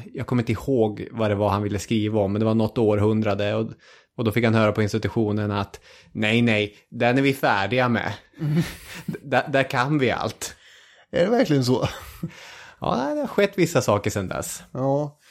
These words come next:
Speaker 2: Ja, det här var ju en enormt arbetskrävande sysselsättning förstås, att samla ihop alla historiska dokument över hela Europa. Det är inte möjligt ens att bli klar. För vartefter så har det dykt upp andra fält som har sett på saken ur nya perspektiv.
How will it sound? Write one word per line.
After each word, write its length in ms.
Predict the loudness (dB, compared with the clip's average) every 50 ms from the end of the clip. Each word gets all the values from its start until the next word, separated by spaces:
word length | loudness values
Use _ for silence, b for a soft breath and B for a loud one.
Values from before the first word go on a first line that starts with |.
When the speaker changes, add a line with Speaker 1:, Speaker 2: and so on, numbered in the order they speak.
| b b b b
Speaker 2:
Ja, 80 | 0
det 60 | 2
här 100 | 2 2
var 120 | 2 2 2
ju 40 | 2
en 80 | 2
enormt 500 | 2 2 2 2 4 2 2 0 -2 -4
arbetskrävande 640 | -2 0 0 0 0 -2 0 2 2 2 2 0 0
sysselsättning 600 | 2 2 2 2 0 0 0 0 0 0 -2 -2
förstås, 400 | -2 -2 0 2 2 0 0 -2
att 80 | -4 -2
samla 240 | 0 0 2 2 2
ihop 200 | 2 2 0 0
alla 180 | 0 2 2
historiska 460 | 2 0 0 0 -2 -2 -2 -2 -4 -2
dokument 600 | -2 -2 -2 0 0 0 0 0 -2 -4 -8 -12
över 360 | -12 -12 -12 -12 -4 -2 0
hela 180 | 2 4 4
Europa. 440 | 2 2 0 0 -2 -4 -6 -8 -10 B B B B B B B B B B B _
Det 160 | 0 2 4
är 120 | 4 4
inte 180 | 4 2 2 2
möjligt 440 | 2 4 4 4 4 2 2 0 0 -8 -18 -20 _ -14 _
ens 240 | -4 -4 -4 -2 -4
att 60 | 0
bli 220 | 2 4 4 4 2
klar. 440 | 0 -2 -4 -4 -4 -4 -6 -8 -12 B B B B B B B -20 -14 -2
För 120 | 0 2
vartefter 540 | 4 4 4 4 4 2 2 2 2 0 2
så 120 | 4 4
har 60 | 4 4
det 80 | 4
dykt 240 | 4 2 2 2 2
upp 160 | 0 2 2
andra 400 | 2 2 2 2 2 2 2 2
fält 520 | 2 4 4 4 4 4 2 -2 -4 -12 B B B B B
som 440 | -6 0 2 4 4 4 2 2 0
har 280 | 0 -2 0 0 0
sett 300 | 2 4 2 2 2 0
på 120 | -2 -2 0
saken 360 | 2 2 2 2 0 -2 -2
ur 60 | 0
nya 260 | 2 2 2 2 2
perspektiv. 720 | 2 0 -2 -2 0 -4 -6 0 2 4 4 4 2 0